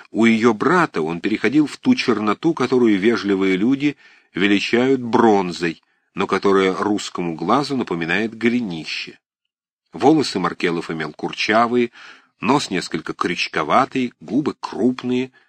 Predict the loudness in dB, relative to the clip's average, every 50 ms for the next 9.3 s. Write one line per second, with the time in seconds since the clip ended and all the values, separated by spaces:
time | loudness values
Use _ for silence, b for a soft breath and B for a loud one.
0 | b b b _ -20 -6 0 2 2 4 4 2 0 0 -2 -4 -6 -2 0 0
1 | 0 0 -2 -6 -8 -4 -2 0 0 0 0 -2 -4 -6 -8 -6 -6 -6 -4 -2
2 | -2 -2 -4 -6 _ -6 -6 -4 -2 -2 -4 -4 -4 -6 -8 -6 -2 -2 0 0
3 | -2 -6 -8 -10 -16 -18 _ _ _ _ _ _ _ _ _ _ _ _ _ _
4 | _ _ _ _ _ _ _ _ _ _ _ _ _ _ _ _ _ _ _ _
5 | 0 2 2 2 2 -2 -4 -2 -4 -6 -8 -8 -8 -2 2 2 2 2 2 -2
6 | -4 -6 -8 -8 -8 -6 -8 -8 -8 -2 2 4 4 4 2 -2 b b b b
7 | b b b b b _ _ -10 -6 -2 2 2 4 4 2 0 -2 0 0 2
8 | 2 0 0 -2 -2 -2 -2 -4 -4 -4 -2 -2 -2 0 2 2 2 0 0 -4
9 | -10 -8 -6 -8 -8 -8